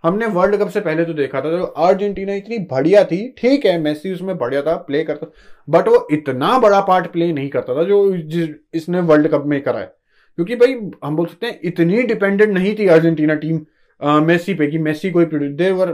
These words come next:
players भाई, लाउतारो कंट्रीब्यूट कर रहा था बिल्कुल, डी मारिया, लो सेल्सो, लो सेल्सो चल इस वर्ल्ड कप में नहीं है बिल्कुल,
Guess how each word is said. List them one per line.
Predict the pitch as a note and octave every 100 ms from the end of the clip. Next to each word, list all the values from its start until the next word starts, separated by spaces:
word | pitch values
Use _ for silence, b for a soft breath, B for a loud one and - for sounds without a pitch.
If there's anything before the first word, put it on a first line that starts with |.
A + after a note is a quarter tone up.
| - _
players | D3+ G3 E3
भाई, | C#3+
लाउतारो | C#3+ C3+ C#3 D3+ D#3+ F3 E3
कंट्रीब्यूट | D#3 D3+ D3+ D3+ D3+ D3+
कर | C#3
रहा | C3+
था | C#3+
बिल्कुल, | C#3+ F#3 F#3+ F#3 F3 D#3+
डी | D#3 F#3+
मारिया, | F#3+ F3 E3 E3 F3 F3 b b -
लो | E3+
सेल्सो, | F3 G3+ G3 F#3 F#3
लो | E3+ D#3
सेल्सो | E3 E3
चल | F3 F3
इस | E3
वर्ल्ड | D#3+ D3+ D#3
कप | D3+
में | D3+
नहीं | D3 D3+
है | D3
बिल्कुल, | D3 F3+ F3+